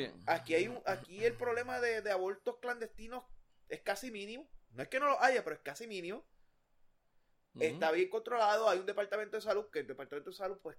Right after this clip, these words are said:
Speaker 2: es una mierda, pero por lo menos esa partecita la ha manejado bastante bien. Para venir a descojonarla por una cabrona que, lo que vino con una protesta,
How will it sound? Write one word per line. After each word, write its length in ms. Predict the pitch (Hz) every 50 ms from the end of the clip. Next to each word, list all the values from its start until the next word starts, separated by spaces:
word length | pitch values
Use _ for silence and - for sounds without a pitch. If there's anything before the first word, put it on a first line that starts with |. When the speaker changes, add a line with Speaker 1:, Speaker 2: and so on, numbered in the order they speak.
| - -
Speaker 2:
es 80 | 156
una 160 | 165 190 202 202
mierda, 260 | 214 220 190 139 -
pero 200 | 123 117 110 - - - - _ - - - _ _ _
por 160 | - 156 151
lo 60 | 151 143
menos 220 | 156 175 190 196
esa 160 | 208 196 208 202
partecita 480 | 202 196 190 - 196 - 214 214 202
la 80 | 190 190
ha 40 | 180
manejado 420 | 185 190 196 190 190 185 185 190
bastante 400 | 196 185 190 196 196 190 - 202
bien. 240 | 190 135 113 131 - _ _ - - _ _ _ _ _ _ _ - - - _ _ _ _ _ _ _ _ _ _ _ _ _ _ _ _ -
Para 160 | - 190 196
venir 220 | 202 202 202 208 240
a 80 | 269 277
descojonarla 680 | 269 - - 339 302 285 262 226 226 254 294 294 262 240
por 140 | 233 233
una 300 | 233 233 247 269 277 269 262
cabrona 420 | 262 262 240 247 254 262 277 269
que, 120 | 254 247 233
lo 120 | 226 220
que 140 | - 220 214
vino 320 | 202 196 220 226 240 247 247
con 120 | 254 247
una 140 | 247 247 247
protesta, 500 | - 233 226 247 240 - 247 240 226